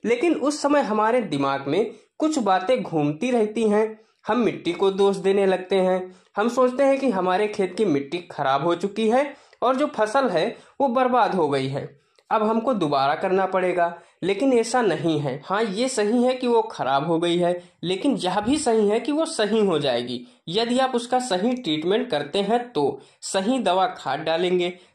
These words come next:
तो आपकी नर्सरी एक सौ एक परसेंट सही हो जाएगी, सही दवा से तंदुरुस्त हो जाएगी, अच्छी हो जाएगी।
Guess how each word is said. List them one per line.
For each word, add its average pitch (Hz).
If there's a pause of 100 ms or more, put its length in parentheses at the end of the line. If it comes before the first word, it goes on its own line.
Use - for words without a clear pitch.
तो 202
आपकी 220
नर्सरी 214 (140)
एक 180
सौ 269 (160)
एक 240
परसेंट 170
सही 185
हो 170
जाएगी, 143 (260)
सही 214
दवा 240
से 247
तंदुरुस्त 160
हो 196
जाएगी, 214 (340)
अच्छी 190
हो 185
जाएगी। 214